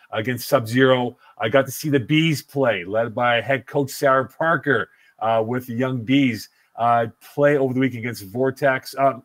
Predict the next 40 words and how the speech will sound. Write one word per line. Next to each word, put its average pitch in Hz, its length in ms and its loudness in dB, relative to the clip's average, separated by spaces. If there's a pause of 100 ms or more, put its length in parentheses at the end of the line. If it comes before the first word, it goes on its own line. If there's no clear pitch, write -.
(100)
and, 135 200 -8
and 127 400 -8 (280)
there's 170 480 6 (480)
this 160 300 -2
division, 147 640 0 (480)
I 139 140 6
think, 143 220 0
will 131 120 4
be 127 80 2
the 120 140 -2
premier 139 540 0
of 120 280 -4
all, 113 300 2
because 113 540 -6 (280)
same 180 320 -4
thing 175 300 -4
as, 127 240 2
you 139 320 -6
know, 135 100 0
when 131 160 -2
we 117 60 -6
break 143 180 -2
down 147 140 0
divisions, 139 580 -2 (520)
this 160 300 -2
is 151 80 -4
gonna 151 180 2
be 135 200 4
one 127 180 0
of 127 60 -2
those 123 160 -4
photo 131 260 2
finishes 123 460 -8
that 110 200 0
it's 110 120 -8
gonna 131 120 -4
be, 131 60 0
I 120 60 -2
think, 120 180 -6
very 131 320 2